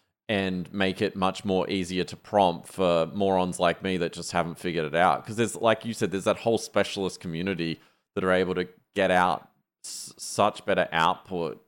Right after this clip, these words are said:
based on understanding the prompts, uh, then, you know, I, I can see Midjourney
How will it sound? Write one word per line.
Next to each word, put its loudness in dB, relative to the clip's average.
based -4
on -2
understanding -4
the -4
prompts, 0
uh, 0
then, 0
you -2
know, 4
I, 0
I 2
can -4
see -2
Midjourney 0